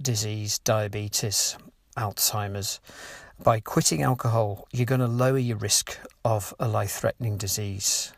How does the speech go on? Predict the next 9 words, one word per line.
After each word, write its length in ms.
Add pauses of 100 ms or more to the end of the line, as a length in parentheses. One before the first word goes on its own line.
(240)
leading 500
to, 500
again, 440
healthier, 680
more 180
youthful 680 (720)
experience 680
and 180
appearance. 580